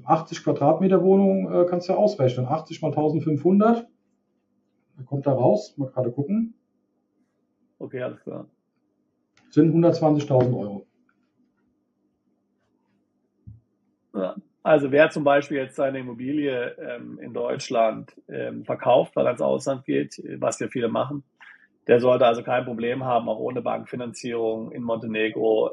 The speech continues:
Speaker 2: ähm, sich dort, äh, eine schöne Immobilie zu kaufen.
Speaker 1: Also die, die Preise sind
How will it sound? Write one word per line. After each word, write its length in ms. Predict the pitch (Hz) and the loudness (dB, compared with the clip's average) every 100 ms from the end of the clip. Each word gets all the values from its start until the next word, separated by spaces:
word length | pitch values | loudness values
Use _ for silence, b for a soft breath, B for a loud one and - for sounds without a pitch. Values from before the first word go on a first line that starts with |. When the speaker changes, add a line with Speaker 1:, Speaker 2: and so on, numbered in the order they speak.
| - | -2
Speaker 2:
ähm, 380 | 120 113 113 131 | -2 -2 -6 -8
sich 260 | 135 - | -8 -4
dort, 460 | 120 110 107 - - - | 2 4 4 -2 -18 -12
äh, 240 | 123 - | -10 -10
eine 120 | - | -8
schöne 260 | - 120 113 | -2 0 2
Immobilie 340 | 107 104 107 | 2 2 0
zu 140 | 107 - | -2 -4
kaufen. 300 | - 92 _ _ _ _ | -6 -6 _ _ _ _
Speaker 1:
Also 260 | - 127 127 | -4 0 4
die, 180 | 135 131 | 2 2
die 140 | 143 | 0
Preise 400 | - 120 143 151 | 0 2 2 2
sind 400 | 127 135 - | 2 2 0